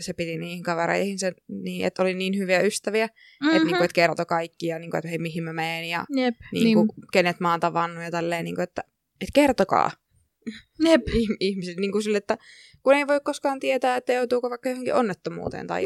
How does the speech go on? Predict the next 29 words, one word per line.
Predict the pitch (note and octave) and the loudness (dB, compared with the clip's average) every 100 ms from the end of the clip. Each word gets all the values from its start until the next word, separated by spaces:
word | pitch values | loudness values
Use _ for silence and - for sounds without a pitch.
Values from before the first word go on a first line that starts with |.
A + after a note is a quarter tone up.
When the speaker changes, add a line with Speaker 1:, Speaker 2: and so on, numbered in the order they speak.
| A#4+ | 0
Speaker 1:
johonkin. | A4+ F#4 | 0 0
Speaker 2:
nimenomaan. | E4 D#4 C4 A#3+ F#3+ A3 | 2 4 6 6 4 2
Speaker 3:
Jep. | G#3+ - - _ _ _ G#3 | 0 -4 -14 _ _ _ -8
Speaker 1:
Niin, | G3 F3+ | -8 -8
niin. | F3+ - | -10 -8
Et | G3+ | -6
toivottavasti | - A#3 A3 A3 A3 | -2 -2 0 -2 0
kaikilla | G3 F3+ F3 E3+ | 0 0 0 0
on | - F3+ E3 E3 | 0 -2 -6 -2
joku, | F#3+ G3+ | 0 0
kenelle | F3+ F3 E3+ E3 | 0 -2 -4 -6
ne | E3+ E3 | -6 -2
voi | F3 | -2
kertoa, | F3 F#3 F3+ E3+ | 2 0 0 -2
mihin | E3+ E3+ F3 | -2 -6 -10
ne | E3+ | -10
on | E3+ | -10
menossa. | F3 F3 F3 - F3 - _ F#4+ | -8 -8 -8 -8 -10 -14 _ 2
Speaker 2:
Mm, | D#4 A#3 A3 A3+ - | 6 8 8 2 -2
niinpä. | D4 C4 B3 B3 - - _ _ _ _ _ _ - | 2 2 2 -4 -14 -20 _ _ _ _ _ _ -4
Ja | G#3+ | 2
varsinkin, | A#3+ B3+ A3 A3 G#3 G#3+ | 2 2 2 2 2 0
jos | G3 G3 - - | 0 -4 -10 -12
tapaa | - - - - | -10 -4 -2 -2
netissä | A#3 A3 A3+ G#3 - - | 0 0 -2 -6 -6 -6
ihmisen | A3+ G#3+ G#3+ G3 | -4 -2 0 0
ja | G#3+ | -2
menee | F#3+ G#3+ G#3+ A#3+ | 0 -2 -2 -4
Speaker 3:
Mm. | B3 | -6